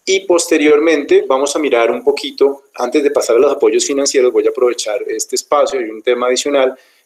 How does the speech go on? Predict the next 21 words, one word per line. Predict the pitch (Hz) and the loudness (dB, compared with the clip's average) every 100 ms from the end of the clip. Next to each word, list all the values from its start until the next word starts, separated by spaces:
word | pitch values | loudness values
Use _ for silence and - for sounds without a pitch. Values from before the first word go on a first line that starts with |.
| - | -2
y | 139 | 0
es | - | 0
comentarles | 156 139 123 120 123 | -2 -2 0 -2 -4
un | 127 | -2
poco, | 135 131 139 131 123 | 0 0 0 -2 0
muy | 139 | 0
rápidamente, | 147 143 143 127 107 101 110 | 2 0 0 -2 -2 -4 -2
cuáles | 110 107 110 | 0 0 0
son | 113 113 113 _ _ - | -4 -6 -8 _ _ -4
las | 123 113 | -2 -2
opciones | - - 104 107 107 - | -4 -6 -4 -4 -6 -6
de | - 107 | -4 0
grado | 101 98 95 | 0 0 -2
que | - | -4
tenemos | 98 95 92 | -4 -4 -10
para | - 104 | -2 -2
el | 101 | 0
dos | 95 87 | -4 -6
mil | 90 90 _ _ | -14 -16 _ _
veintiuno | 107 104 107 98 | -10 -10 -12 -2
uno. | 147 147 - | 0 0 -4